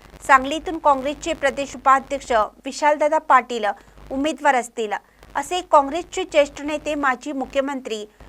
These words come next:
पृथ्वीराज चव्हाण यांनी त्यांच्या सांगली दौऱ्यावेळी स्पष्ट केलं. तर ही जागा वाटपात कोल्हापूरच्या बदल्यात सांगली असा पवित्रा शिवसेनेच्या ठाकरे गटाच्या वरिष्ठ नेत्यांनी घेतल्याची चर्चा आहे.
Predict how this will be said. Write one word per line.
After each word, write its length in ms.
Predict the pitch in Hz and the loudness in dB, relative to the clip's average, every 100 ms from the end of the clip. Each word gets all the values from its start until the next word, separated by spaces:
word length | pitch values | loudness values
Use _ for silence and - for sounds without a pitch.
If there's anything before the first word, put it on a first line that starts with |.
| - | -8
पृथ्वीराज 420 | 294 - 320 330 - - | -8 -4 0 2 0 0
चव्हाण 460 | 302 262 262 202 - _ - _ - | 0 0 -2 -4 -6 _ -20 _ -4
यांनी 240 | 285 302 370 - | 0 0 -2 0
त्यांच्या 380 | 302 277 330 320 | 0 0 0 0
सांगली 360 | 339 262 262 311 | 2 0 0 0
दौऱ्यावेळी 540 | 285 269 277 269 269 | 0 2 0 0 -2
स्पष्ट 380 | 285 - 247 - | -4 -2 -2 -2
केलं. 340 | 226 220 208 196 _ _ _ _ _ - - | -6 -2 -2 -4 _ _ _ _ _ -12 -2
तर 100 | 302 | 0
ही 120 | 349 | 0
जागा 360 | 392 320 269 330 | 2 4 4 4
वाटपात 360 | 349 320 320 311 - | 2 0 0 0 2
कोल्हापूरच्या 540 | 277 285 302 254 320 | 2 2 0 -2 0
बदल्यात 540 | 294 277 269 254 208 226 - - - - | 0 -2 2 2 2 -2 -6 -20 -20 -2
सांगली 400 | 330 277 294 339 427 - _ - | 4 4 2 -6 -8 -12 _ -4
असा 220 | - - 339 | -2 2 4
पवित्रा 540 | 320 294 349 320 277 302 | 4 2 2 4 4 4
शिवसेनेच्या 760 | 311 302 330 339 349 - 359 | 0 0 0 -2 -4 2 2
ठाकरे 440 | 349 302 - 302 320 | 4 -2 0 -2 0
गटाच्या 480 | 285 294 277 285 302 - - - - | 2 2 4 4 2 0 -20 -8 0
वरिष्ठ 300 | 302 320 403 | 0 0 -4
नेत्यांनी 480 | 392 294 - 285 302 | -2 -2 -2 -4 -4
घेतल्याची 520 | 285 262 269 262 320 | -4 -2 0 0 -4
चर्चा 400 | 311 269 - 247 | -2 -2 2 2
आहे. 340 | 220 208 208 | 2 -2 -8